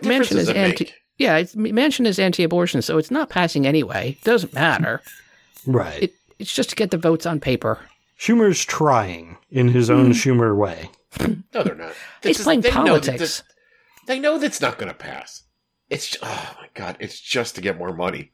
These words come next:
Speaker 1: <laughs>
Speaker 2: It's to get more money
Speaker 1: So
Speaker 2: and to, and to, and to play politics, to perhaps get more Democrats, maybe.
Speaker 1: So you can get a little snippet for an ad in November.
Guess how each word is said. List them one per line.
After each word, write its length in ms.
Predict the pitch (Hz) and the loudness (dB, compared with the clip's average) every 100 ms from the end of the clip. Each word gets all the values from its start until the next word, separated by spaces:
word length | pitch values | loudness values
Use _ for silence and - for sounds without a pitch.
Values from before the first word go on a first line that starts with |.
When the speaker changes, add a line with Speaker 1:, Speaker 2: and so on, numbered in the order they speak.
| _ | _
Speaker 1:
<laughs> 520 | - - - - - | -6 -4 -4 -6 -4
Speaker 2:
It's 180 | 226 - | -4 -4
to 80 | 226 | -4
get 140 | 226 220 | 0 2
more 140 | 233 | 4
money 240 | 208 190 185 | 4 4 4
Speaker 1:
So 0 | |
Speaker 2:
and 200 | 185 185 | 2 0
to, 180 | 196 196 | 0 0
and 180 | 185 180 | 2 0
to, 300 | - 175 165 - _ _ _ _ | 2 0 0 -6 _ _ _ _
and 100 | 196 | -2
to 60 | 185 | 0
play 140 | 202 | -2
politics, 540 | 196 196 180 - - - - | 0 2 2 -2 -6 -8 -4
to 120 | 160 | -2
perhaps 500 | 156 - 156 - - | -2 0 -2 -2 -2
get 220 | 156 135 | -2 0
more 160 | 156 151 | 0 2
Democrats, 640 | 131 117 117 107 - - | 0 -2 -6 -12 -14 -6
maybe. 380 | 139 120 151 160 _ _ _ _ _ _ | -2 -2 -2 -14 _ _ _ _ _ _
Speaker 1:
So 160 | - | -4
you 60 | 175 | -2
can 80 | 175 | 0
get 80 | 180 | 0
a 20 | |
little 160 | 180 | 2
snippet 400 | 156 - 175 113 | 0 -2 -2 -2
for 140 | - 107 | -4 -2
an 80 | 117 | 0
ad 280 | 123 87 | 0 0
in 140 | 76 82 | -4 -10
November. 500 | 85 101 85 - | -6 -4 -6 -10